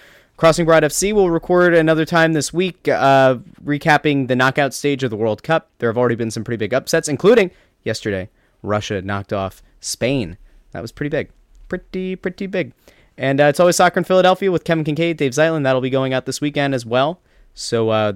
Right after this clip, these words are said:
there'll be plenty more to, uh, to discuss. Let us know on Twitter how you feel. LeBron is gone. Kawhi is probably gone. Paul George is off the, uh, the market. Where do the Sixers go from here? And, uh, how do you see the season,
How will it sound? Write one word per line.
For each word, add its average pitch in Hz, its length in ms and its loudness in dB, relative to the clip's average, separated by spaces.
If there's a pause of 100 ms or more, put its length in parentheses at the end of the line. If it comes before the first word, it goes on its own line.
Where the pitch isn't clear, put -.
there'll 156 160 0
be 160 120 -4
plenty 165 260 -2
more 143 240 -2
to, 131 340 -6
uh, 123 160 0 (380)
to - 100 -6
discuss. 170 560 0 (460)
Let 170 140 4
us 185 100 -2
know 196 100 4
on 185 120 4
Twitter 180 280 2
how 170 60 4
you 160 120 2
feel. 180 300 2
LeBron 147 560 0
is 135 140 -2
gone. 165 460 4 (120)
Kawhi 143 320 4
is 135 100 0
probably 139 360 0
gone. 135 420 2 (120)
Paul 123 180 2
George 113 260 -2
is 104 100 -6
off 117 280 0
the, 117 240 -4
uh, 107 180 -4 (180)
the 120 60 -10
market. 143 460 0 (600)
Where 170 120 2
do 196 60 0
the 180 60 -4
Sixers 165 320 -4
go 156 120 4
from 131 160 -4
here? 127 280 0 (560)
And, 113 400 -2
uh, 113 320 2 (420)
how 120 120 -4
do 123 60 0
you 123 60 0
see 131 160 -2
the 110 160 -2
season, 110 480 -6